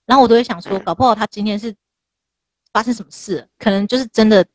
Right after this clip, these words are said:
Speaker 1: 影响到他，他平常不是这样的，所以我就觉得没有关系，就是只要不要太过分，我都可以，就是他还是有在工作，
Speaker 2: 嗯。
Speaker 1: 我都可以谅解，所以我不会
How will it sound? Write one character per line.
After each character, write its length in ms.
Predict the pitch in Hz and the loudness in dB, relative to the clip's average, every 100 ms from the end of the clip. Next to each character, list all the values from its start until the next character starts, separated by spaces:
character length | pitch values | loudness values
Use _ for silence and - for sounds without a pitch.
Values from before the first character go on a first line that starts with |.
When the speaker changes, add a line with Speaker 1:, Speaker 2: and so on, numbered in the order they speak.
| - | 0
Speaker 1:
影 100 | 220 | 2
响 140 | 233 180 | 2 2
到 120 | 214 | -2
他， 160 | - 185 | -2 -4
他 100 | 233 | -2
平 120 | 214 | -2
常 120 | 180 | -4
不 80 | 190 | -4
是 80 | - | -2
这 80 | 196 | -4
样 80 | 151 | -4
的， 80 | |
所 140 | 156 254 | 2 4
以 20 | |
我 60 | 226 | 6
就 80 | 254 | 4
觉 120 | 226 | 0
得 40 | |
没 120 | 220 | -2
有 60 | 185 | -4
关 180 | 196 185 | -6 -8
系， 140 | - | -8
就 80 | 233 | -8
是 60 | 277 | -6
只 140 | 202 | 0
要 160 | 214 240 _ _ _ _ _ - | 0 0 _ _ _ _ _ -4
不 80 | 220 | -2
要 80 | 254 | -2
太 220 | - 233 | -4 -4
过 180 | 254 220 | 2 2
分， 200 | - 208 | 0 -8
我 60 | 180 | -8
都 100 | 196 | -12
可 300 | - - 165 | -14 -18 -14
以， 120 | 156 - | -14 -4
就 80 | 294 | -2
是 60 | |
他 140 | 320 320 | 0 0
还 100 | 208 | 0
是 100 | - | 0
有 60 | |
在 120 | 202 214 | -2 -4
工 220 | 196 196 | -6 -6
作， 120 | - | -6
Speaker 2:
嗯。 40 | 180 | -4
Speaker 1:
我 40 | |
都 100 | 226 | -4
可 100 | 226 | -4
以 60 | 165 | -4
谅 220 | 208 156 | -6 -8
解， 140 | _ 143 | _ -12
所 140 | - | -2
以 20 | 330 | 2
我 100 | 220 | 4
不 80 | |
会 80 | 233 | 4